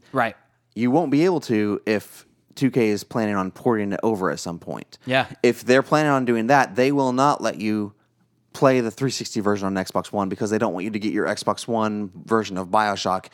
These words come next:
Speaker 2: via that source. They want you to buy, buy the version that they're going to maybe put out. And so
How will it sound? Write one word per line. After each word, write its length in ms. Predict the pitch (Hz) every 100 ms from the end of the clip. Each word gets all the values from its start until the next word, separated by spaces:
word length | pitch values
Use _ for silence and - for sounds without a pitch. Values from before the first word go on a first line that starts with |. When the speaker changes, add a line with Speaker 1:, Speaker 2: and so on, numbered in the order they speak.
| - - -
Speaker 2:
via 360 | 104 117 107 101
that 280 | 104 101 -
source. 540 | - 107 87 - - - -
They 100 | 113
want 160 | 101
you 80 | 90
to 120 | 95 95
buy, 520 | 92 104 107 104 98 95 95 -
buy 360 | 95 98 92 90
the 200 | 95 90
version 480 | 87 82 80 85 80
that 120 | 82
they're 120 | 90
going 260 | 87 85 82
to 340 | 90 82 80 - - _ _ _ _ -
maybe 300 | 110 95 87
put 200 | 107 90
out. 360 | 85 82 -
And 120 | 113
so 260 | 104 110 104